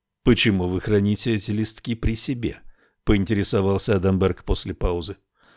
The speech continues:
После вашего побега за мной плотно следят. Ведут от работы до дома,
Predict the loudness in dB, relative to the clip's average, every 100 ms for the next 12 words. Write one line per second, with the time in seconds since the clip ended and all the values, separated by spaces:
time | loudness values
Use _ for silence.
0 | _ _ _ _ _ _ _ 2 2 6
1 | 4 6 4 4 2 2 2 2 2 2
2 | 2 2 2 0 0 0 0 -6 -8 -6
3 | -6 -6 -6 -8 -8 -12 -12 _ _ 0
4 | 4 4 4 2 2 4 4 4 0 -2
5 | -2 -2 -2 -4 -6 -10